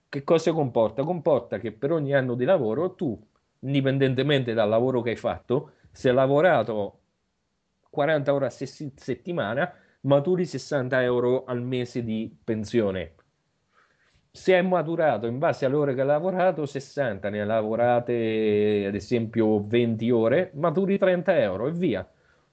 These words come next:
Così, indipendentemente puoi essere stato dirigente. Questo permette di avere una migliore co-, copertura e un ridotto costo rispetto a quelli che sono gli stati del sud Europa. Oltretutto consideriamo che loro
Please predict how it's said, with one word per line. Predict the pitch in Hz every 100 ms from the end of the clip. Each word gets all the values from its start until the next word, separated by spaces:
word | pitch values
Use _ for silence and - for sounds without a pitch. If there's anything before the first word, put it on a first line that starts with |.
| _
Così, | 180 180 123
indipendentemente | 131 180 170 160 156 156 139 107 110
puoi | 113 117
essere | 117 127 113
stato | - 113 113
dirigente. | 110 107 107 117 107 113
Questo | 208 190 -
permette | 147 160 175 151 -
di | 151
avere | 156 160
una | 143
migliore | 120 120 147 117
co-, | 110 110 - 127 -
copertura | 135 175 - 170 160 202 - - _ -
e |
un | 135 143
ridotto | 160 143 147 156
costo | 185 123 - - 104 - _ _ -
rispetto | 123 - 139 135
a | 127
quelli | - 131 127
che | 117
sono | - 135 123
gli | 113 123
stati | - - 123 113 117 135
del | 120 107 98
sud | - 110 113
Europa. | 117 101 98 90 107
Oltretutto | 123 165 170 202 -
consideriamo | 151 120 - 139 156 143 175 175 104
che | 110
loro | 113 127 127 160 165 -